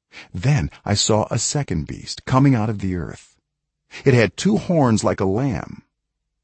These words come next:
but it spoke like a dragon. It exercised all the authority of the first beast on its behalf, and made the earth and its inhabitants worship the first beast,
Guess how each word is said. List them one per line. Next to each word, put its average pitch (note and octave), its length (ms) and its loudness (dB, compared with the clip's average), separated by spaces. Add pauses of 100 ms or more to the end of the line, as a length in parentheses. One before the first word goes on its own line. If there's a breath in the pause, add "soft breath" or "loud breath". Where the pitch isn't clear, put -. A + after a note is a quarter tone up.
(140)
but G2+ 100 -2
it F2+ 80 -4
spoke - 560 -6 (140)
like - 160 -6
a F2+ 60 0
dragon. F#2+ 540 -8 (960 loud breath)
It C#3 120 6
exercised A#2 560 4
all D#3 320 2
the C3 160 4
authority C#3+ 460 2
of F2 100 0
the E2 80 -4
first - 420 -4
beast C#2+ 340 -8
on G#2+ 140 0
its G2+ 140 -2
behalf, G2 720 -8 (540 loud breath)
and G#2 120 6
made B2 220 6
the G2+ 200 2
earth C3 480 0 (300)
and G#2+ 140 2
its A2+ 160 0
inhabitants G#2+ 760 -4 (260)
worship A#2+ 480 -2
the E2 100 -6
first - 480 -4
beast, - 460 -8